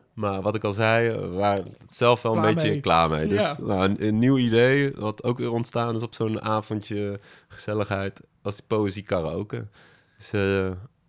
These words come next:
Speaker 1: ja, ook gemaakt gewoon maar weer, eh, doen. En een paar weken later, eh, hadden we dat klaar.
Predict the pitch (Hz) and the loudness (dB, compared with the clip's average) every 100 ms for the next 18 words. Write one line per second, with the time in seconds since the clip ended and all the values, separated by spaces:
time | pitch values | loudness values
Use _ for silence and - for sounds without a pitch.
0 | _ 104 92 - 117 - 107 110 110 - | _ 0 0 2 -2 0 2 2 2 -2
1 | - 104 98 98 98 92 95 87 104 101 | -2 0 2 0 0 0 -2 -2 -2 -2
2 | 113 131 - 92 87 98 95 90 90 92 | -4 -8 -8 -8 -4 -2 -2 -2 -4 -4
3 | 92 92 92 87 85 87 87 87 85 80 | -2 -4 -6 -6 -4 -4 -4 -6 -8 -6
4 | - 92 90 - | -6 -4 -6 -10